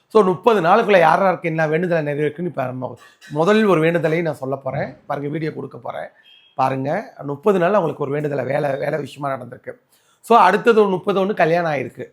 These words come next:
அந்த மாதிரி முப்பது நாள்ல வேண்டுதலை நடந்திருக்கு நிறைய பேத்துக்கு. ஆஹ், இது வந்து நம்ம மதுரகாளி அம்மன் நடத்தின விஷயங்கள் எல்லாமே. பல பேர் பல விதம் பேசுவாங்க.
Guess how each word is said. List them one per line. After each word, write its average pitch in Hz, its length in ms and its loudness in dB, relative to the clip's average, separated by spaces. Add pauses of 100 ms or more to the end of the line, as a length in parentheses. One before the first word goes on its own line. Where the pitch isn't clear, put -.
அந்த 139 140 -14
மாதிரி 170 180 -2
முப்பது 202 300 -2
நாள்ல 180 220 0
வேண்டுதலை 160 360 -4
நடந்திருக்கு 123 420 -12
நிறைய 123 240 -12
பேத்துக்கு. - 380 -16 (800)
ஆஹ், 143 300 -2
இது 139 180 -4
வந்து 147 300 0
நம்ம 135 240 -2
மதுரகாளி 143 460 -2
அம்மன் 127 240 -8 (220)
நடத்தின 127 380 -10 (240)
விஷயங்கள் 143 420 -8
எல்லாமே. 131 420 -10 (680)
பல 147 160 0
பேர் 170 220 2
பல 160 180 2
விதம் 156 260 -4
பேசுவாங்க. 143 420 -6